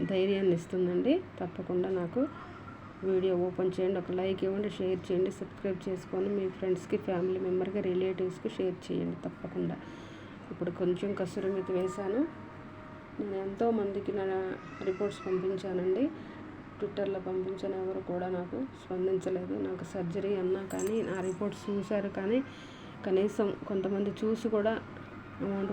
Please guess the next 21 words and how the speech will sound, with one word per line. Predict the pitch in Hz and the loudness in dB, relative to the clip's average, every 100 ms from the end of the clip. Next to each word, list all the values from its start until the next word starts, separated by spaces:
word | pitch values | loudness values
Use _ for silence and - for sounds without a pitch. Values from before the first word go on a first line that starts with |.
| 190 | 2
కూడా | 190 202 | 2 2
నాకు | 180 175 | 0 0
కొంచెం | 185 190 196 185 | 2 2 2 0
హెల్ప్ | 185 180 | 0 0
చేయలేదు | 196 180 180 | 0 2 2
ఎవరు | 180 185 | 0 -2
కూడాను. | 190 185 190 226 294 - - - - - - | -2 0 4 4 2 -2 -14 -14 -14 -12 -4
చ-, | 185 180 190 175 175 202 | -2 0 2 4 2 0
చివరికి | 196 196 208 | 2 2 2
నేను | 190 190 190 190 | 2 2 0 -2
హర్ష | 185 208 | -2 -2
సాయి | 202 208 202 | 2 4 4
గారికి | 196 180 | 2 2
కూడా | 202 | 0
మెసేజ్లు | 214 180 - 185 185 | 2 2 2 0 2
పెడుతూనే | 180 170 165 180 | 2 0 0 2
ఉన్నాను, | 175 165 170 165 | 4 4 4 2
ఇప్పటికి | 165 - 180 | 0 -2 -2
కూడా | 175 180 | 0 0
పెడుతూనే | 175 170 185 180 | 0 0 2 2
ఉన్నానండి. | 170 170 175 175 214 | 2 2 0 2 4